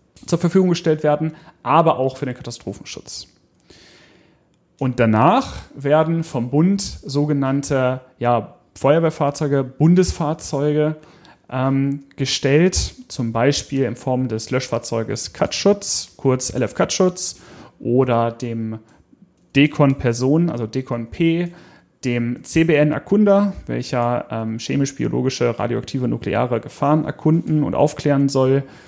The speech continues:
oder den C B N Messleitkomponenten oder im Sanitätsbereich den Gerätewagen SAN.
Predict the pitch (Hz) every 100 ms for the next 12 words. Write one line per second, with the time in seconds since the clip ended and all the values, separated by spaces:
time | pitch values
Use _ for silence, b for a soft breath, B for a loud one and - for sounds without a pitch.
0 | B B B - 123 127 120 120 - _
1 | 123 120 - 131 127 - 123 120 135 127
2 | 123 - 117 117 110 - 110 - 131 147
3 | 143 127 120 - - 123 123 123 123 131
4 | - 123 117 120 - 113 113 110 113 120
5 | 131 110 107 107 110 107 156 208